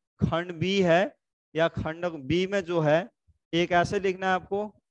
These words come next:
इन टॉपिकों में से किसी एक topic में। ये जो ऐसे होगा आपका कितना होगा, इसका जो पहला topic दिया है दोस्तों, यानी खंड B के अंदर पचहत्तर number का ये भी ऐसे है, सेवेंटी five marks का,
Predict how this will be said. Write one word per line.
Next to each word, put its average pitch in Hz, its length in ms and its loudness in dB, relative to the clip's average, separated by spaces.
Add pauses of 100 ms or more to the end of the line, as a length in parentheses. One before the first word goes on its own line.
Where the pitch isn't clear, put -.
इन 208 280 -2
टॉपिकों 185 480 2
में 185 200 0
से 220 240 2 (220)
किसी 180 320 0
एक 170 180 2
topic 143 320 -2
में। 120 220 -12 (440)
ये 147 260 2
जो 214 140 2
ऐसे 196 320 4
होगा 202 300 2
आपका 196 240 0
कितना 180 320 -4
होगा, 185 360 0 (560)
इसका 196 300 2
जो 202 180 0
पहला 180 360 2
topic 180 380 -2
दिया 170 200 4
है 180 120 4
दोस्तों, 143 500 -8 (360)
यानी 160 240 0
खंड 170 420 0
B 175 180 2
के 185 120 0
अंदर 180 360 -2
पचहत्तर 175 560 -4
number 170 360 -2
का 175 120 2
ये 160 160 2
भी 170 120 2
ऐसे 165 240 0
है, 175 80 2
सेवेंटी 160 320 -8
five 170 220 0
marks 160 320 -4
का, 180 200 2